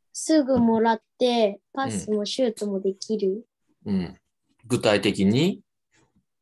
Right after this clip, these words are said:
Speaker 1: 具体的に。
Speaker 2: うん。
Speaker 1: 相手のいない
Speaker 2: そうだな。
Speaker 1: ところにいる。
Speaker 2: おー、そういうことだな。まずは相手がいないってことが大事だね。相手が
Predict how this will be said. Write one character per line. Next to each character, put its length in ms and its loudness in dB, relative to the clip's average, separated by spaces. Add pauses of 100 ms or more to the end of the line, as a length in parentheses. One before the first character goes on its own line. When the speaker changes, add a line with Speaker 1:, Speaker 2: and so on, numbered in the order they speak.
(560)
Speaker 1:
具 80 -20 (100)
体 220 -2
的 300 -8
に。 160 -10 (520)
Speaker 2:
う 20 0
ん。 200 -4 (580)
Speaker 1:
相 240 -2
手 240 0
の 220 -2
い 80 -6
な 260 -4
い 160 -8 (960)
Speaker 2:
そ 160 0
う 20 0
だ 120 0
な。 200 2
Speaker 1:
と 80 -2
こ 60 -2
ろ 80 -2
に 180 -2
い 40 -12
る。 100 -20 (120)
Speaker 2:
お 680 6
ー、 20 0
そ 140 0
う 20 4
い 40 2
う 20 -2
こ 80 -4
と 80 -2
だ 80 0
な。 160 0
ま 220 2
ず 100 -4
は 160 0
相 180 0
手 140 -2
が 100 -2
い 80 -4
な 160 -2
い 40 -2
っ 40 -10
て 160 -12
こ 100 -8
と 120 -8
が 120 -6
大 220 -6
事 100 -14
だ 140 -8
ね。 380 -4 (2000)
相 240 -2
手 140 -2
が 440 0